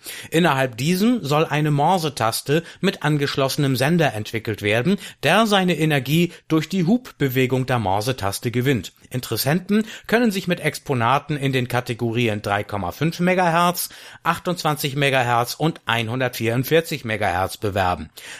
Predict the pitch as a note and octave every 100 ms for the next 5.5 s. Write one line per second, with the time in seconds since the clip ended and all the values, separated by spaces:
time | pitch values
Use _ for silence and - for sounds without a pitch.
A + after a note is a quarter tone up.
0 | - G3+ B3 A#3 A3 - G3 - D#3 D3+
1 | D#3+ C#3 C#3+ C3 - C3 C3 G2 G2 -
2 | A#2+ - - G#2+ A2+ F2 - - G#2 A2+
3 | E3+ F3+ G3 F#3+ F#3+ - - A3+ B3+ F3
4 | F3+ E3+ E3 C#3+ C#3 B2+ - C#3 D3+ C#3
5 | B2+ - A2+ A#2+ A#2